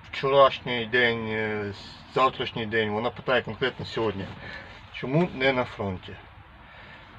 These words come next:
Я вже пояснював, не всі, хто в війську, на фронті, не всі, хто на фронті, у війську.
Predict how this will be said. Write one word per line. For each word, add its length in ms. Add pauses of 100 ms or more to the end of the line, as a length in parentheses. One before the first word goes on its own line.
(220)
Я 220
вже 240
пояснював, 720 (400)
не 160
всі, 260
хто 240
в 100
війську, 460
на 120
фронті, 440
не 120
всі, 200
хто 160
на 100
фронті, 420
у 100
війську. 380